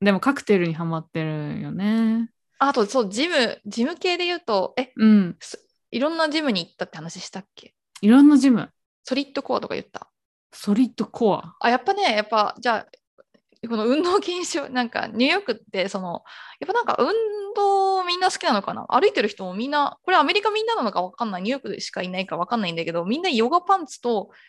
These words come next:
Speaker 2: ヨガのウェアで歩いてるのね、基本。
Speaker 1: あー、うんうん。話してたね。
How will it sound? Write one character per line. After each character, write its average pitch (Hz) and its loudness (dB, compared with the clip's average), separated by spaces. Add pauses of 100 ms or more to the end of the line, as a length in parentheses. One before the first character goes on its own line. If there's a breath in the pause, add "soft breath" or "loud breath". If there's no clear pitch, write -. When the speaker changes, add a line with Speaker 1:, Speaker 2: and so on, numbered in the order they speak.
Speaker 2:
ヨ 285 2
ガ 359 4
の 175 2
ウ 185 2
ェ 294 2
ア 277 2
で 185 -2
歩 165 -4
い 180 -12
て - -20
る - -18
の - -18
ね、 202 -12
基 - -18
本。 - -14
Speaker 1:
あ 220 2
ー、 233 -8
う 220 0
ん 190 -4
う - -10
ん。 - -20
話 214 0
し - -20
て 196 -4
た 170 -8
ね。 175 -8